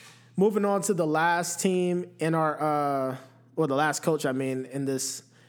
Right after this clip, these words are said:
hot seat series, looking at Billy Donovan for the Oklahoma City Thunder. And Billy Donovan right now is, well,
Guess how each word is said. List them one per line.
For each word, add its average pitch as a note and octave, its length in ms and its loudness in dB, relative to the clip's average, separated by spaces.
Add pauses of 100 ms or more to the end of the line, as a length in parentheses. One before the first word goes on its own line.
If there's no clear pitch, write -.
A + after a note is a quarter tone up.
(160)
hot - 200 0
seat D3 200 0
series, D3+ 640 0 (400)
looking E3 280 2
at D3 100 0
Billy E3 220 2
Donovan C#3 540 0
for - 140 -4
the C#3 80 0
Oklahoma D3 420 0
City C#3+ 240 0
Thunder. D#3+ 500 -2 (760)
And C#3+ 600 0
Billy G#3 240 2
Donovan D#3+ 800 0
right D3 240 0
now C#3+ 480 0 (600)
is, C3 680 -2 (1300)
well, D#3+ 280 2